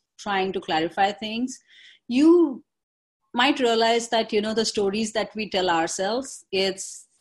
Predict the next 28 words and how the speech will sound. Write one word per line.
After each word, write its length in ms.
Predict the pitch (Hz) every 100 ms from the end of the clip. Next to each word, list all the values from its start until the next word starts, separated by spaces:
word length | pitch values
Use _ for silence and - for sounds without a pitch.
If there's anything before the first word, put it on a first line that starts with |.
| _ - _ _ _ _ -
those 360 | 180 165 240
priorities 540 | 240 220 208 214 226 214
are 100 | 202
not 240 | 180 180
our 140 | 190 170
real 220 | 170 160
priorities. 600 | 160 151 147 156 156 -
Sometimes 460 | 208 226 226 208
our 120 | 202 180
real 200 | 175 175
priorities 540 | 185 165 165 180 165
are 100 | 165
completely 480 | 175 175 185 170 180
different 420 | 165 165 165 160
than 220 | 151 160
what 360 | 156 156 151 - _ -
we 260 | 170 170
think 440 | - 180 165 156 156
they 160 | 147
are. 260 | 135 143 - - _ _ _ _ _ _ _ _ _ _
And 240 | - 311 302
thankfully, 520 | 262 262 277 311 294
you 180 | 294 269
know, 180 | 269 277
this 520 | 247 240 - - - -
pause 320 | 190 202 202
button 420 | 202 196 196 190
of, 340 | 190 190 180